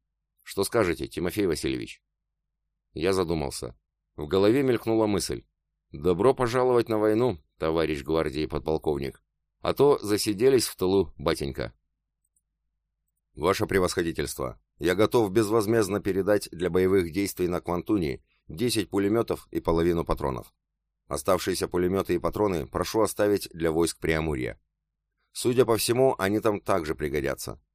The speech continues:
Кроме того, я готов возглавить сводный отряд, направляемый в Таку для десанта. За сутки можно много успеть в обучении и использованию пулеметов,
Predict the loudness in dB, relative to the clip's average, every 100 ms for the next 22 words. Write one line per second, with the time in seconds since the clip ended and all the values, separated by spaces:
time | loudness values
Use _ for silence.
0 | _ _ _ _ -2 2 4 4 4 6
1 | 6 4 0 -2 -2 0 0 0 0 0
2 | 0 0 0 -2 0 0 0 -2 -2 0
3 | 0 0 0 -4 -2 -4 -2 -4 -2 -4
4 | -2 -2 -4 -8 -14 _ _ _ _ _
5 | _ -4 -2 0 -2 0 2 2 2 0
6 | 0 0 2 2 2 0 0 -2 0 -2
7 | -2 -2 -2 0 0 0 -4 -6 -4 -2
8 | 0 -2 -2 -2 0 0 -4 -6 -12